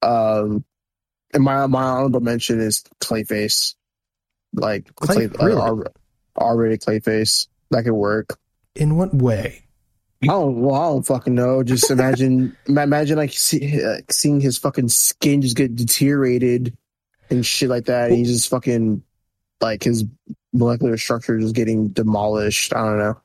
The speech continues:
Speaker 2: I feel like a Batman villain that would, like, have to be rated R to w-, really work is Professor Pig.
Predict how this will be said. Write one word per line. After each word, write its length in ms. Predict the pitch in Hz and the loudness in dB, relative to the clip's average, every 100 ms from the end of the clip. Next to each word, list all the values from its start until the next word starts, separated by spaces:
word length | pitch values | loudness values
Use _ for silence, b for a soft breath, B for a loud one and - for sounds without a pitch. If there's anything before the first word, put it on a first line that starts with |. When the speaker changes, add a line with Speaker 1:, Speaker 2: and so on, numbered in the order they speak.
| - | -6
Speaker 2:
I 60 | 143 | -2
feel 200 | 202 220 | 0 0
like 160 | 175 | 0
a 60 | 131 | 0
Batman 500 | 127 127 135 123 117 | 0 0 0 2 2
villain 420 | 117 110 107 107 | 2 2 2 2
that 200 | 110 107 | 0 0
would, 220 | 107 110 | -2 0
like, 260 | 107 107 101 | 0 -2 -4
have 300 | - 131 - | -4 -2 0
to 60 | 135 | 2
be 100 | 123 | 4
rated 300 | 117 117 110 | 4 2 2
R 180 | 110 113 | 0 0
to 100 | 120 | 0
w-, 340 | 104 104 104 | 2 2 4
really 360 | 127 120 120 120 | 4 4 4 4
work 380 | 110 110 127 123 | 2 2 0 -2
is 160 | 117 101 | -2 -2
Professor 500 | - 107 107 - 160 | -2 -2 -2 -2 -4
Pig. 380 | - 104 107 | -4 -4 -6